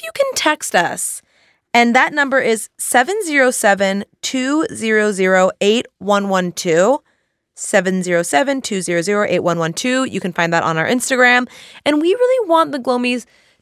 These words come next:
to share their tips, their beauty hacks,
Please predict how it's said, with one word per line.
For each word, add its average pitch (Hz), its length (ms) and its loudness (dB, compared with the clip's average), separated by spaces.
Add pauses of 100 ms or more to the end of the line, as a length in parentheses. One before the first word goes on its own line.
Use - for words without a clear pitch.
to 262 100 -2
share 208 720 2
their 214 300 2 (340)
tips, - 560 0 (300)
their 233 160 4
beauty 190 460 -4
hacks, 156 460 -6